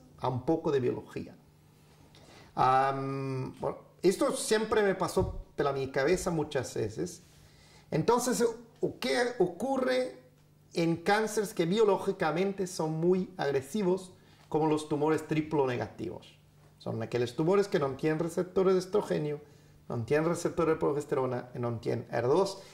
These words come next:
y no tienen un alvo terapéutico específico.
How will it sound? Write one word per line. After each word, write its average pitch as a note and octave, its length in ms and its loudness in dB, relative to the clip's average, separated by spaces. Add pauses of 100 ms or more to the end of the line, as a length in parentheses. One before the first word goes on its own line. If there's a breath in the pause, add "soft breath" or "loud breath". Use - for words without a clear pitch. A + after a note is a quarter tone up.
(100)
y D#3 60 -2
no C#3 200 0
tienen F#3 340 2
un D#3+ 120 0
alvo E3 380 2
terapéutico C#3+ 840 0
específico. - 640 -8